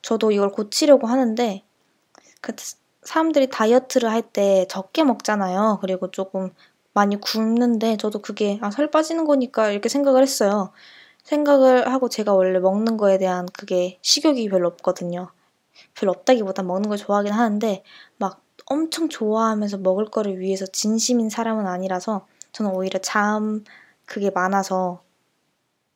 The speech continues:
뭐 잘래 아니면 먹을래 선택하면 저는 잔다고 선택하는 사람이라서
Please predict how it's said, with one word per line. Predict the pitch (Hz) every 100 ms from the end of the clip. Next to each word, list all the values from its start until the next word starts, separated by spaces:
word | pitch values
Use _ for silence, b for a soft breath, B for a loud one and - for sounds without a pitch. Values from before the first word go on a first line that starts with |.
| _ _
뭐 | 202 196
잘래 | - 208 226 254
아니면 | 262 202 202 196 185 175
먹을래 | 185 190 214 202 190 202
선택하면 | 196 240 247 - 220 202
저는 | 196 180
잔다고 | - 196 202 208 214 208 202 202
선택하는 | 196 220 233 220 202
사람이라서 | 208 208 202 185 185 214